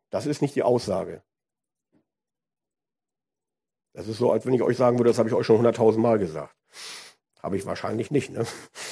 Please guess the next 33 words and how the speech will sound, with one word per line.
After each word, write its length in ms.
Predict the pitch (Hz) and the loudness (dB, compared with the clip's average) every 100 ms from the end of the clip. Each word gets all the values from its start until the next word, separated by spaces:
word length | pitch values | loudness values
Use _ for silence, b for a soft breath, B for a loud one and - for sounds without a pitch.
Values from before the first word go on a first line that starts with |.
| B | B
Das 260 | - - - | -8 -8 -2
soll 140 | 120 | 2
nur 160 | 120 - | 6 6
heißen, 220 | 135 120 | 6 10
ganz 180 | 120 131 | 8 8
viele. 260 | 190 214 | 6 10
Und 140 | 143 131 | 10 8
in 100 | 139 | 6
diesem 220 | 143 170 | 6 8
Fall 180 | 147 160 | 8 8
ist 100 | 165 | 6
es 140 | 165 | 6
halt 160 | 160 151 | 6 6
eine 160 | 151 | 4
kleine, 360 | 156 170 160 175 | 6 8 10 8
überschaubare 720 | 156 160 156 165 180 175 185 | 8 4 8 6 8 6 6
Zahl. 480 | 185 254 190 - - b b b b _ _ _ _ _ | 4 8 8 8 0 b b b b _ _ _ _ _
Geht 200 | 147 156 | 2 4
damit 280 | 156 170 156 | 6 4 4
weise 340 | 185 233 160 | 6 6 6
um. 340 | 85 85 87 - _ _ | 2 0 -6 -14 _ _
Geht 220 | - 117 - | -2 -2 0
in 140 | 123 | -2
Liebe 300 | 120 180 180 | 0 2 4
miteinander 340 | 135 - 107 | 2 0 -2
um. 80 | 104 | -2
Das 120 | 110 | -2
schreibt 260 | - 147 147 | 4 4 6
er 60 | 110 | 4
ja 80 | 101 | 4
in 80 | |
diesen 220 | 98 98 95 | 0 -2 -4
Kapiteln, 560 | 110 - 95 127 147 | -2 -4 -2 -2 -2